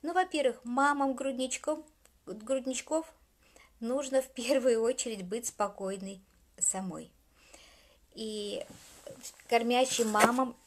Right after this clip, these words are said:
я рекомендую принимать вот такой коктейль. Этот коктейль называется "Юниор". И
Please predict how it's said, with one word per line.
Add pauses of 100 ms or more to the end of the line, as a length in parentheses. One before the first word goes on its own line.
(100)
я
рекомендую
принимать (220)
вот
такой
коктейль. (160)
Этот
коктейль
называется
"Юниор". (840)
И